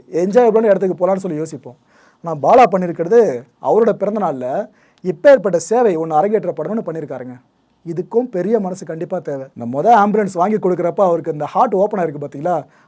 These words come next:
மத்தவங்களுக்கு ஹெல்ப் பண்றீங்கனாலே கண்டிப்பா உங்க ஹார்ட் ஓப்பன் ஆகும். இதுல கிடைச்ச அந்த சுகம் இருக்கு பாருங்க, அதனால அந்த மனுஷன் ரெண்டாவது ஆம்புலன்ஸ் வரைக்கும் தூண்டி விட்டுருக்கு, அதையே வாங்கி கொடுத்துருக்காரு.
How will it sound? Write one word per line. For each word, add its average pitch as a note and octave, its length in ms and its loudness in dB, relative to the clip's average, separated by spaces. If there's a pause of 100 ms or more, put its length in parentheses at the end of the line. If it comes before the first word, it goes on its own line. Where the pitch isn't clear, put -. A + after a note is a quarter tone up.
மத்தவங்களுக்கு E3 440 -4
ஹெல்ப் F#3+ 140 -4
பண்றீங்கனாலே G3+ 400 2
கண்டிப்பா F#3 340 0
உங்க G3 200 2
ஹார்ட் F3 320 0
ஓப்பன் D3 220 -6
ஆகும். B2 200 -12 (460)
இதுல F3+ 240 2
கிடைச்ச A#3 340 0
அந்த E3+ 160 -4
சுகம் A3+ 220 4
இருக்கு D3 200 -4
பாருங்க, A#2+ 220 -10 (140)
அதனால G#3+ 260 -2
அந்த G3+ 120 -2
மனுஷன் G#3 300 -2
ரெண்டாவது A3 280 4
ஆம்புலன்ஸ் E3+ 300 -4
வரைக்கும் A3 260 -2
தூண்டி F#3 180 -2
விட்டுருக்கு, F3 300 -4
அதையே G3+ 160 2
வாங்கி E3+ 160 -2
கொடுத்துருக்காரு. C3 440 -12